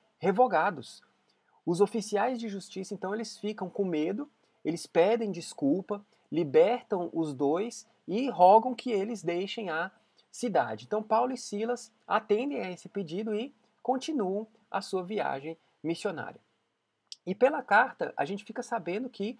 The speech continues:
os filipenses ajudaram no sustento de Paulo durante essa viagem missionária, durante a, a segunda viagem missionária, está lá em Filipenses quatro, quinze e dezesseis.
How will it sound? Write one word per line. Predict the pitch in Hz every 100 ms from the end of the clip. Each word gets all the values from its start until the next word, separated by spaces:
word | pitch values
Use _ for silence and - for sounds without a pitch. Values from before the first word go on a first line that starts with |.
| _ _ -
os | -
filipenses | 233 226 - 214 220 196
ajudaram | 226 233 254 214 285 247
no | 190
sustento | 180 175 - 180 180
de | 170
Paulo | - 165 156 190 208 - _
durante | 147 220 214 226 330 294
essa | 254
viagem | 214 190 165 165 165
missionária, | 156 - 143 139 165
durante | 156 175 220 226 190 -
a, | 156 147 139 143 143
a |
segunda | - 156 156
viagem | 139 135 139
missionária, | 147 170 151 202
está | 202 156
lá | 156
em |
Filipenses | - 147 147 139 -
quatro, | - 143 160 -
quinze | 170 151 139
e |
dezesseis. | 131 123 156 - 143 185 -